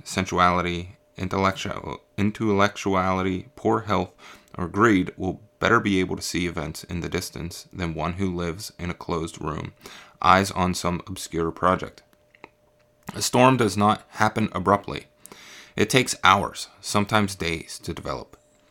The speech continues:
Travelers do not arrive suddenly. They can be seen in the distance. Knowing things in advance is possible with a high vantage point. For this reason, the follower of Tao appears to know magic."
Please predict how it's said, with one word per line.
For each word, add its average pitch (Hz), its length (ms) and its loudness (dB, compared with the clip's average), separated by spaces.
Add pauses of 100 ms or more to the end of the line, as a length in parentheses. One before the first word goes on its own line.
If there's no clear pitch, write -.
(480)
Travelers 123 500 2
do 101 120 2
not 107 260 4
arrive 98 340 2
suddenly. 92 600 -2 (280)
They 95 140 -2
can 107 160 -2
be 101 100 0
seen 113 380 -2
in 117 120 -2
the 107 80 -2
distance. - 580 -8 (640)
Knowing 120 380 4
things 110 340 0
in 95 140 0
advance 92 480 -2
is - 240 -12 (480)
possible 80 640 -6
with 90 160 -8
a - 60 -10 (100)
high 95 160 -2
vantage - 460 -10
point. - 220 -12 (600)
For - 120 0
this - 260 4
reason, 98 500 4
the 98 80 -14
follower 98 580 2
of 90 240 -8
Tao 85 420 -4
appears 80 520 -8
to - 140 -12
know 80 320 -6 (120)
magic." - 540 -12